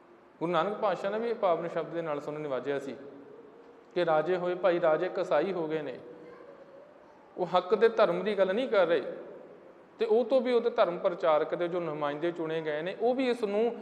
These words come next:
ਵਾੜ ਨੂੰ ਆਪ ਹੀ, ਹੁਣ ਜੇ ਖੇਤ ਨੂੰ ਜਦੋਂ ਵਾੜ ਖਾਣ ਲੱਗ ਪਵੇ ਫਿਰ ਰਾਖੀ ਕੌਣ ਕਰੇਗਾ ਨਾ? ਹੁਣ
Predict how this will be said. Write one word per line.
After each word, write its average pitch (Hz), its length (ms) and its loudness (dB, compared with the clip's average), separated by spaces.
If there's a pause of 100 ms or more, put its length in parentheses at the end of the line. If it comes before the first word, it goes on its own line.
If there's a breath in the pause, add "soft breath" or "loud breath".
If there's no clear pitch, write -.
(180 loud breath)
ਵਾੜ 156 320 4
ਨੂੰ 214 220 -2
ਆਪ 175 300 0
ਹੀ, 214 40 -2
ਹੁਣ 220 120 -4
ਜੇ 202 120 -2 (260)
ਖੇਤ 175 260 -2
ਨੂੰ 202 120 -6
ਜਦੋਂ 196 160 -4
ਵਾੜ 156 280 0
ਖਾਣ 160 280 -6
ਲੱਗ 151 120 -2
ਪਵੇ 160 360 -2
ਫਿਰ 165 140 -8
ਰਾਖੀ 151 340 -4
ਕੌਣ 185 200 -6
ਕਰੇਗਾ 123 340 -10
ਨਾ? 120 100 -16 (760)
ਹੁਣ 170 80 -6